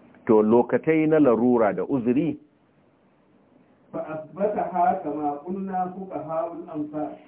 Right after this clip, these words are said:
Speaker 1: To, a, a, kamar yadda muka ambata fuqaha'ul amsar, manyan malaman garu-, malamai manyan,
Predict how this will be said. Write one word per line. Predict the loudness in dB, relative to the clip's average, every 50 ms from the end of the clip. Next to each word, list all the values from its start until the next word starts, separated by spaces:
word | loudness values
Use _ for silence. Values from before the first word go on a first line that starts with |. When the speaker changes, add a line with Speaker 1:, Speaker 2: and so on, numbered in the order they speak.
| -20 -14 _ 0
Speaker 1:
To, | 2 4 4 4 0 -2 -6 _
a, | -6 -4 -4 -4 -4 -6 -8 -10 -10
a, | -8 -6 -6 -6 -6
kamar | -6 -4 -2 -2 0
yadda | 0 0 -2
muka | -2 -4 -4 -4 -4
ambata | -4 -4 -4 -4 -4 -2 -2 -4 -4 -4
fuqaha'ul | -8 -8 -6 -4 -4 -2 -4 -4 -4 -6 -6
amsar, | -8 -12 -12 -8 -6 -4 -4 -4
manyan | -6 -6 -8 -6 -6 -6
malaman | -6 -6 -6 -6 -8 -8 -8 -8 -8 -6
garu-, | -4 -4 -4 -4 -4 -6 -6 -6
malamai | -8 -6 -6 -6 -6 -6 -6 -4 -4
manyan, | -2 -2 -4 -4 -4 -6 -8 -10